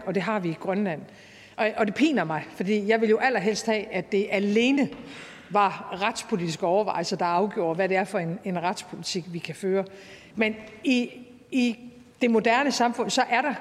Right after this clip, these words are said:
kapacitetsudfordringer. Det er der også på sundhedsområdet og, og andre steder, og det skal vi så navigere efter, så godt vi overhovedet kan. Derfor har vi anmeldt en strafreform,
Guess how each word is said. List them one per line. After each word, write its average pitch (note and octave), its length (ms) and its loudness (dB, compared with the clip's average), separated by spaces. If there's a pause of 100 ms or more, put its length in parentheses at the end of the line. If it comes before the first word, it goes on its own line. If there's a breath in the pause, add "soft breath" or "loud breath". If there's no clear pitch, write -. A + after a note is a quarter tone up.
kapacitetsudfordringer. G3 960 -2
Det A3+ 80 4
er A3+ 40 6
der A3 80 4
også A3+ 140 0
på - 60 -12
sundhedsområdet F#3+ 640 0
og, E3+ 360 -2
og F#3 160 2
andre A3+ 180 2
steder, G#3 220 0
og F#3 60 0
det A3+ 100 0
skal G#3 160 -2
vi G#3 60 -2
så A#3 200 0 (420 loud breath)
navigere A3+ 520 4
efter, G3+ 240 0
så - 140 -2
godt G#3 220 0 (100)
vi F#3+ 100 0
overhovedet G3+ 360 2
kan. G3 240 -2 (140)
Derfor A3+ 220 2
har G3+ 100 0
vi F#3+ 100 2
anmeldt G#3 320 2
en F3 80 -4
strafreform, G#3 680 -2